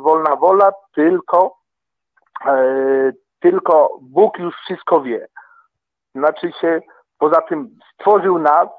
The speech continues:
więc wiedział, jacy my będziemy i wiedział, co my zrobimy, więc de facto i tak on jest za wszystko odpowiedzialny, czyli za każdego przestępcę na tym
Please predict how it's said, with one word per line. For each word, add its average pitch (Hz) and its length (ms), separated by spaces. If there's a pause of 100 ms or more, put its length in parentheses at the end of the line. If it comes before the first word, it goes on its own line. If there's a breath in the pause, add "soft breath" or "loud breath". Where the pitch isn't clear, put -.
(580)
więc 151 300
wiedział, 175 340
jacy 165 300
my 156 140
będziemy 143 500 (300)
i 139 320
wiedział, 165 420
co 180 200
my 165 160
zrobimy, 143 540 (440 loud breath)
więc 185 200
de 226 100
facto - 500
i 208 120
tak - 260
on 196 120
jest 185 160
za 185 80
wszystko 190 380
odpowiedzialny, 160 720 (100)
czyli 170 280 (300 soft breath)
za 143 260
każdego 170 580
przestępcę 170 720
na 156 160
tym 143 580